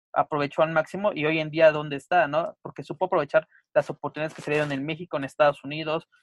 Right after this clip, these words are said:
en Impact, en, en Lucha Underground, todo esto lo, lo está consumando. Llega una lesión que, pues, ahora sí todavía no se, se ha dado un parte oficial que va a pasar con,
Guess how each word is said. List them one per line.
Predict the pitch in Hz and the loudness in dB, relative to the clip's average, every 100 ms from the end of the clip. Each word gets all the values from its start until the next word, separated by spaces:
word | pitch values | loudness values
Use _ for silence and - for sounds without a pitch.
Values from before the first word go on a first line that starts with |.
| _ | _
en | 135 147 | -6 -4
Impact, | 156 156 147 | 0 0 0
en, | 139 135 | -6 -8
en | 147 | -10
Lucha | 147 151 | -10 -8
Underground, | 143 143 151 | -6 -6 -4
todo | 156 | -4
esto | 156 180 | -2 -2
lo, | 147 131 - _ _ | 0 -2 -6 _ _
lo | 143 | -14
está | - 156 | -4 -2
consumando. | 160 143 175 180 135 - _ _ 143 | -2 -6 -4 -2 -4 -12 _ _ 0
Llega | 175 190 | 2 4
una | 220 208 | 4 2
lesión | 202 - 190 | 2 0 -4
que, | 196 165 | -2 -4
pues, | - 143 165 | -2 -2 2
ahora | 165 | 2
sí | 170 | 2
todavía | 170 170 170 | 0 0 2
no | 160 160 | 0 0
se, | 165 156 143 - _ _ | 0 -2 -4 -8 _ _
se | - | 4
ha | 160 | 8
dado | 160 160 | 8 6
un | 160 151 | 0 2
parte | 165 151 170 | 2 4 0
oficial | 151 156 160 147 | -2 -4 -2 0
que | 170 | 2
va | 151 | 2
a | 147 | 2
pasar | 143 147 139 | 0 0 0
con, | 139 135 127 | -2 -4 -6